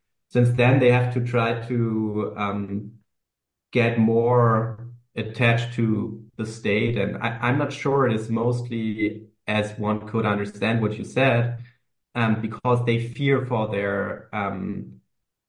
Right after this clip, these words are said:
um, for their market dominance, um,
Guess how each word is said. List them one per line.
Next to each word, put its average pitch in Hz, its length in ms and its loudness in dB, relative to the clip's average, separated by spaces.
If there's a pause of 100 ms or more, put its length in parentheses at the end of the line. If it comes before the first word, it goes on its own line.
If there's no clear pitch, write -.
(140)
um, 101 360 -2
for 110 200 -2
their 101 360 2
market 104 400 -2
dominance, 127 760 -2 (480)
um, 104 600 -2